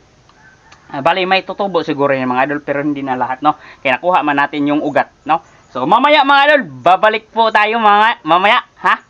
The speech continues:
Ano ba naman to? Nabubulo naman ako mga idol. Oh, ang sarap ng ulam natin mga idol, no? Mamaya mga idol, ha? Babalik tayo pagka luto na yan. Yan. So, pag naluto na mga idol,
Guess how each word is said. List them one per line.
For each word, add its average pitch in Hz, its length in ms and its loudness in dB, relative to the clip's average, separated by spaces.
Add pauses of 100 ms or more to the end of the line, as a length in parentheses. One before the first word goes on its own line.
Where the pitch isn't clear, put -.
(160)
Ano 143 240 0
ba 151 80 2
naman 160 320 -4
to? 175 160 -8 (240)
Nabubulo 143 560 0
naman 156 320 2
ako 143 160 -6
mga 143 240 -6
idol. 147 180 -8 (300)
Oh, 175 160 2
ang 160 80 -6
sarap 196 320 2
ng 214 80 0
ulam 214 320 0
natin 214 240 0
mga 208 240 2
idol, 202 240 -2
no? - 20 -6 (380)
Mamaya 254 320 4
mga 262 240 2
idol, 262 80 0
ha? 262 160 -2 (160)
Babalik 180 320 0
tayo 180 320 2 (400)
pagka 143 480 4
luto 143 320 2
na 139 80 2
yan. 139 160 2 (760)
Yan. 120 320 -2 (440)
So, 110 280 -8
pag 131 160 -2
naluto 220 440 0
na 240 120 4
mga 247 320 2
idol, 226 140 2